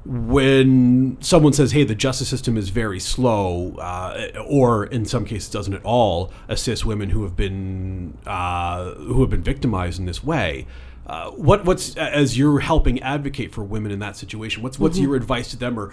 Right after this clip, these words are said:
Speaker 1: or how does that work from your perspective, and what can the justice system do differently? Again, this is just a general comment, not about this particular
Speaker 2: No, I
Speaker 1: case.
Speaker 2: understand.
Speaker 1: Yeah.
Speaker 2: So, you know, there are a ton of statistics out there that show us that, um, you know, i-, the amount of sexual assault cases that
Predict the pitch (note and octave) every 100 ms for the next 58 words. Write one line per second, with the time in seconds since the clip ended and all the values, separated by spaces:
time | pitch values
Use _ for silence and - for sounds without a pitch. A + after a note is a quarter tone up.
0 | - - B2 B2 C#3 C3 G#2+ A#2+ A#2+ A#2
1 | - G#2 A#2 G2+ C3 A#2+ A2+ B2 B2+ B2+
2 | G#2+ A#2 - A#2+ A#2+ A#2+ B2 - - A#2+
3 | - E2+ - - - D#3 D#3 F#3+ G3 G3
4 | E3 C#3 D3+ C#3+ C3+ A2+ F#2 B2+ C#3+ B2
5 | C3+ - - - - G#2+ A3+ G3 G3+ G3
6 | F#3 D3 C#3 - A2+ F2+ - - G#3 G3
7 | - - G#3 G3 F#3 - F#3+ F#3+ G3+ F#3
8 | - E3+ - F#3+ F#3 F#3 - D#3+ E3+ -
9 | D#3 D3 D3+ D3 C#3+ - D3+ C#3+ C#3+ -
10 | D3 C#3+ - - - D#3+ D3 C#3+ C#3 C#3+
11 | - - E3 D3 C#3 C#3 - - - -
12 | - - - F3 F3 E3+ D#3+ E3+ E3+ D#3
13 | E3 - E3 - D3 C#3 - E3 C#3 D3
14 | C#3+ C#3+ C3+